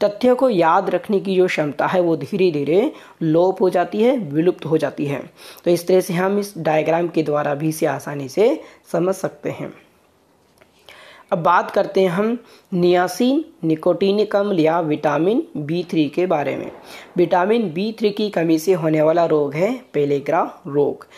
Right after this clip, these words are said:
और रोग के लक्षणों में जीभ व त्वचा पर पपड़ियाँ पड़ जाती हैं। अधिकांशतः व्हाइट कलर की जो पपड़ी हैं वो पड़ जाती हैं, लेकिन ये पपड़ियाँ जब हटती है तो यहाँ पर एक घाव सा, जो लाल लाल रंग का जो घाव है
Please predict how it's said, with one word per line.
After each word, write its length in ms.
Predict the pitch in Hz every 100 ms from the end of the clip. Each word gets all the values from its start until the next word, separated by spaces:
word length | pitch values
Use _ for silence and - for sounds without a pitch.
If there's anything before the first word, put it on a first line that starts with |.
| - -
और 140 | 170 165
रोग 280 | 180 190 190
के 100 | 220
लक्षणों 360 | 208 208 220
में 220 | 226 233
जीभ 380 | 151 190 214 226
व 180 | 220 220
त्वचा 440 | 214 165 156 165
पर 220 | 156 185 180
पपड़ियाँ 560 | - 151 160 170 185
पड़ 160 | 180 165
जाती 280 | 165 165 185
हैं। 220 | 269 262 - - - -
अधिकांशतः 680 | 170 170 170 180 185 - 208
व्हाइट 500 | 139 147 202 226 240
कलर 200 | 208 190
की 160 | 190
जो 140 | 208 202
पपड़ी 420 | 165 - 165 175
हैं 100 | 190
वो 140 | 185
पड़ 180 | 185 156
जाती 300 | 151 156 208
हैं, 160 | 226 262 - - -
लेकिन 260 | 185 180 214
ये 200 | 214 226
पपड़ियाँ 540 | 185 165 185 185 196
जब 180 | 190 156
हटती 340 | 170 160 - 202
है 280 | 208 175 - - -
तो 60 | 185
यहाँ 320 | 165 165 170
पर 140 | 170
एक 160 | 196 156
घाव 360 | - - 180 190
सा, 300 | 196 143 - - -
जो 100 | 170
लाल 340 | 156 156 160 165
लाल 180 | 190
रंग 220 | 180 165 160
का 100 | 160
जो 140 | 165
घाव 360 | 160 - 139 151
है 180 | 220